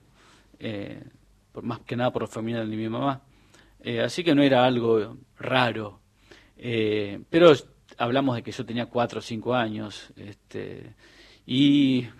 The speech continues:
yendo al pediatra me gustó su forma de atención hacia mí, hacia sus pacientes.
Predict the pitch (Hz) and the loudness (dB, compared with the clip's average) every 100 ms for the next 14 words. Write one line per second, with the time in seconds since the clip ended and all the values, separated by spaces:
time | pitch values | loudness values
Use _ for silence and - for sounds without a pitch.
0 | - - 135 135 127 135 127 139 139 143 | -10 -6 0 2 2 0 2 2 4 4
1 | 143 127 110 110 107 107 - 127 - - | 4 4 -2 -6 -8 -10 -4 -2 -4 -12
2 | - - - - 127 - 156 139 135 120 | -20 -20 -16 -10 -6 2 4 4 2 0
3 | - 127 120 117 - 151 123 113 110 - | -2 -4 -4 -4 2 2 4 -2 -6 -6
4 | 113 123 117 - - - - - 113 117 | -4 -2 -4 -8 -20 -20 -12 -6 -4 -4
5 | 110 110 - 107 170 131 127 98 - | -6 -10 -10 0 2 2 0 -12 -14